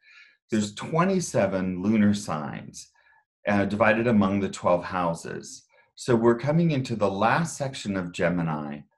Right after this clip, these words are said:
which is ruled by, uh, this sign called Punarvasu. Now, Mercury is gonna be in Punarvasu from July twenty-sixth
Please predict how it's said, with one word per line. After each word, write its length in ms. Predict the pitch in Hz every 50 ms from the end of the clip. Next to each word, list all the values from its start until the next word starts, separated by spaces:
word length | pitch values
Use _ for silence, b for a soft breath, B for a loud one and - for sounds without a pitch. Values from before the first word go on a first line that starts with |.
| _
which 260 | - 104 110 110 107
is 240 | 120 113 104 104 98
ruled 460 | 90 92 92 95 92 92 92 92 87 - -
by, 400 | 95 87 87 90 90 90 87 85 - -
uh, 120 | 90 87 80 -
this 240 | - 87 85 - -
sign 480 | - 85 82 82 82 82 82 80 80 - _ _ _ - 85 - _ _ _ _ - -
called 280 | - 82 78 78 -
Punarvasu. 800 | - - 90 85 80 80 82 90 95 - - - - - - - - _ _ - _ _ B B B B B B B B B
Now, 600 | - 135 135 120 98 82 76 69 57 52 - - _ _ _ _ _
Mercury 420 | - 113 113 131 135 135 - 208 202
is 160 | 185 170 -
gonna 220 | - 131 131 131
be 260 | 120 117 110 110 110 92
in 220 | 104 107 117 117
Punarvasu 720 | 123 135 151 139 117 107 95 92 92 - - 95 90 87
from 200 | 87 - 90 87
July 340 | 82 92 87 85 85 90 92
twenty-sixth 840 | 90 - - 131 127 131 131 131 - - 90 87 - - - -